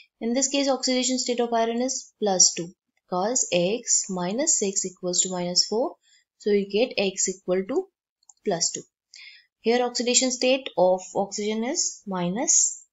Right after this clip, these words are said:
two, and here it is zero. So among all, where loss of electron is taking place? In this case, oxidation state changes from plus three to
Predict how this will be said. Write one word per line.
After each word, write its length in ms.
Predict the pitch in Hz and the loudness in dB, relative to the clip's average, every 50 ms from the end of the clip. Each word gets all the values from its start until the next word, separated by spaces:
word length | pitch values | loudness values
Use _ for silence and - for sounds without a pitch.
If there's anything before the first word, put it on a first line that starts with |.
| _ _ _ _ _ _ _ _ - | _ _ _ _ _ _ _ _ -4
two, 360 | - 233 185 175 208 277 349 - _ _ _ _ _ _ _ _ _ - | -2 0 0 0 -2 -4 -6 -8 _ _ _ _ _ _ _ _ _ -8
and 160 | - 208 196 | -4 -2 0
here 220 | 202 208 208 202 | 0 2 2 0
it 120 | 202 202 214 | 0 0 0
is 400 | 277 349 349 - - - - _ _ _ _ _ _ - 220 | 0 0 0 -2 -4 -8 -14 _ _ _ _ _ _ -2 2
zero. 340 | 214 220 220 196 151 - - _ _ _ - - - - - _ | 4 4 4 4 0 -2 -8 _ _ _ -20 -20 -20 -20 -16 _
So 380 | - - - 254 262 285 311 320 - | -4 0 4 4 4 4 2 0 0
among 360 | - 277 285 320 330 311 311 - | 2 2 2 2 0 -2 -2 0
all, 320 | - 180 151 143 - - - _ _ _ _ _ _ _ _ _ _ _ _ _ _ _ _ - - - _ _ - | 2 2 2 2 -2 -6 -12 _ _ _ _ _ _ _ _ _ _ _ _ _ _ _ _ -8 -8 -8 _ _ 0
where 240 | 254 262 294 320 320 | 6 8 10 10 10
loss 320 | 311 277 254 254 247 - | 8 6 4 4 4 2
of 100 | 254 254 254 - - | 0 0 0 0 0
electron 800 | 208 214 208 202 208 - - 220 208 185 175 185 233 285 302 - _ _ _ - | 2 2 2 0 -4 -4 -2 0 0 0 0 -2 -4 -6 -6 -10 _ _ _ 0
is 180 | - - - | 4 4 4
taking 420 | - 226 226 226 226 220 220 214 214 | 4 4 2 2 0 -2 -2 -4 -4
place? 560 | 208 175 160 - - - - - - - - - _ _ _ _ _ _ _ _ _ | -8 -8 -8 -2 2 4 4 4 2 -2 -14 -20 _ _ _ _ _ _ _ _ _
In 160 | - 196 214 226 | -4 -2 0 0
this 240 | 254 277 277 - | 2 2 2 2
case, 640 | - 277 269 269 302 320 330 - - - - - - - _ _ _ _ _ _ _ _ _ _ _ _ _ _ _ _ _ _ _ _ - | 2 2 0 0 2 2 4 4 6 4 4 0 -4 -16 _ _ _ _ _ _ _ _ _ _ _ _ _ _ _ _ _ _ _ _ -6
oxidation 640 | - 220 214 - - 240 220 240 247 254 - 277 277 | -6 -2 0 0 0 2 2 4 6 6 6 6 4
state 340 | - - 277 269 269 269 269 | 4 4 4 2 2 2 2
changes 380 | 262 254 240 233 247 233 - | 0 0 0 0 2 0 0
from 500 | - - 240 220 220 220 247 262 277 - _ _ _ - | 0 2 0 2 2 0 -2 -4 -8 -10 _ _ _ -2
plus 380 | - 226 220 214 214 - - - | 0 2 4 4 4 2 0 -2
three 380 | - 220 208 226 254 311 311 _ _ _ _ _ _ _ _ _ _ _ _ - | -4 -2 -2 -2 -4 -6 -8 _ _ _ _ _ _ _ _ _ _ _ _ -2
to 320 | 233 233 247 277 311 - | -2 -2 -2 -2 -6 -10